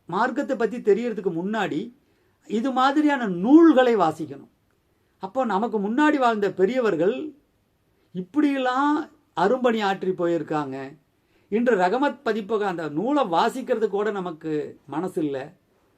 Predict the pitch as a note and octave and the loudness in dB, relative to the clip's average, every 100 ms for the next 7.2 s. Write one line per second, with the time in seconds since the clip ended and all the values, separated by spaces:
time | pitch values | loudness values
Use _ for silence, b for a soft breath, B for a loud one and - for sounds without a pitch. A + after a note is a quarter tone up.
0 | _ _ _ - D3 G3+ A3 A#3 - B3+ | _ _ _ -8 4 6 6 4 4 6
1 | C#4+ B3+ G#3+ G#3+ F#3+ E3+ F#3 F3 D#3+ C#3+ | 6 4 2 0 0 0 2 2 0 0
2 | D3 D3+ _ _ _ - C#3+ A3+ B3 B3 | -4 -6 _ _ _ 0 2 4 2 0
3 | B3+ C4+ C4 F#3+ G3 F#3+ E3 D3+ C#3 C#3 | 0 -2 0 2 4 2 2 -2 -4 -8
4 | - _ _ _ _ _ _ _ - D#3+ | -16 _ _ _ _ _ _ _ -6 -2
5 | B3+ D4+ D4+ C4+ D4 D4 - - _ _ | 2 6 6 6 2 0 -4 -12 _ _
6 | F3 G3 E3 F3 F#3 A#3 G#3 F#3+ F#3 E3+ | -2 -2 -2 -2 0 2 2 2 2 0
7 | D3+ | -2